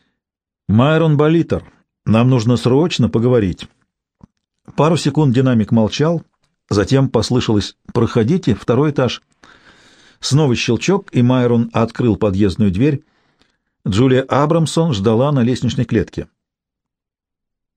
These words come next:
«Вы позвонили, а потом бросили трубку?» спросила она. «Да». «Зачем?» «Ну, проверить, дома вы или нет». Болитер поднялся на второй этаж. Хозяйка и гость молча смотрели друг на друга.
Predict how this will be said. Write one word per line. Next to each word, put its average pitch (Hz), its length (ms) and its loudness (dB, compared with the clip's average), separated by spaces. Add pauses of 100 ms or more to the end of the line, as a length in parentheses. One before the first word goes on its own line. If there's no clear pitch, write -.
(220)
«Вы 147 160 0
позвонили, 139 500 0
а 156 140 -4
потом 131 260 -2
бросили 135 320 0
трубку?» - 420 -4 (320)
спросила 92 520 -2
она. 76 160 -4 (480)
«Да». 78 520 -4 (340)
«Зачем?» 139 460 -2 (840)
«Ну, - 80 0
проверить, 208 480 0
дома 180 260 2
вы 104 160 0
или 90 140 -2
нет». 113 260 -2 (1300)
Болитер 127 420 2
поднялся 117 540 0
на 107 60 2
второй 107 300 0
этаж. 131 320 -2 (720)
Хозяйка 151 540 0
и 135 160 -2
гость 151 520 -2
молча 151 520 2
смотрели 127 500 0
друг 113 200 -2
на 120 100 0
друга. 85 360 -4